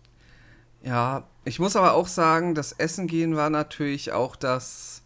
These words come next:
in der Art heftigste für uns. Also jetzt auch an dem ganzen Urlaub muss ich wirklich sagen, das Essen gehen war das teuerste. Das ist in Paris wirklich, wirklich teuer.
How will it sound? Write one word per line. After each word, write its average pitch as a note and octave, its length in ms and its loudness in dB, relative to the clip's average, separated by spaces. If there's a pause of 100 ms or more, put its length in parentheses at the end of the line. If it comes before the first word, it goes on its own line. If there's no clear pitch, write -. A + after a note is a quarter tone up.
(420)
in B2+ 100 -2
der C3 200 4
Art C3 180 0
heftigste A#2+ 560 -4
für A2+ 160 -8
uns. F#2+ 220 -8
Also B2 200 -4
jetzt A#2+ 260 -2
auch A2 400 -4 (880)
an C3 120 0
dem G#3 140 0
ganzen F3+ 380 -4
Urlaub B3 240 -4
muss A3 120 -8
ich - 120 -16
wirklich F#3+ 220 -12
sagen, F3 420 -2 (400)
das - 160 -8
Essen F3+ 400 -4
gehen E3 360 -2
war D3+ 280 2
das D3 160 -8
teuerste. B2 380 -4
Das B2 160 -4
ist C#3+ 40 -8
in C#3 100 -4
Paris C#3 380 -8
wirklich, B2+ 480 -8
wirklich A2+ 240 -10
teuer. F#2 300 -8